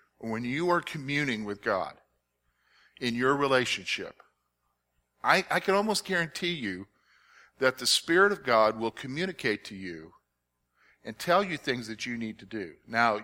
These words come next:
you're gonna come to a point of crisis with that. Because sometimes he asks you to do things that just don't make sense. If you're Aeneas and you've been laying in the same bed for eight years,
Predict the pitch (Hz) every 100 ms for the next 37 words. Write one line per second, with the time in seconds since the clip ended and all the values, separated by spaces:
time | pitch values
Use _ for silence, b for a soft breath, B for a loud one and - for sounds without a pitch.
0 | 113 120 175 226 214 - 208 196 - 160
1 | - 165 151 117 - - 127 117 - 85
2 | - 95 - 87 73 _ _ _ _ _
3 | _ _ _ _ _ B B B B B
4 | 139 156 147 - 214 - 196 170 151 -
5 | b - 190 160 175 208 - - - 180
6 | 147 139 202 240 - 147 131 - 131 -
7 | - 180 185 - - _ - 160 156 147
8 | - - 139 139 131 - - 190 131 -
9 | - - - _ _ _ _ _ _ _
10 | _ _ _ _ _ _ _ _ _ _
11 | _ 139 208 226 180 156 170 196 156 139
12 | 139 147 143 156 156 131 120 165 170 143
13 | 131 139 123 131 139 131 147 180 -